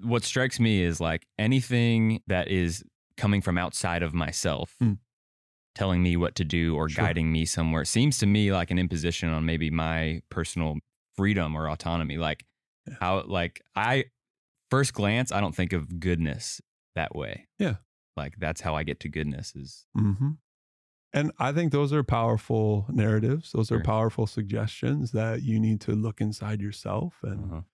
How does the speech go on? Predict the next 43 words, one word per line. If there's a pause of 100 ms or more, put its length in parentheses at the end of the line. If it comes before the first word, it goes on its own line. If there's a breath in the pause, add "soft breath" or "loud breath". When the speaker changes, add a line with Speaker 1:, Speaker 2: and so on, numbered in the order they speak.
(180)
Speaker 2:
you
know, (100)
be
true
to
yourself
and, (100)
you
know,
the
power
is
within
you.
And
I
get
the,
the
difficulty
of
that.
And
I
wanna
be
truly
free.
And
here's
the
Bible
coming
and
saying,
"To
be
truly
free,
you
have
to
become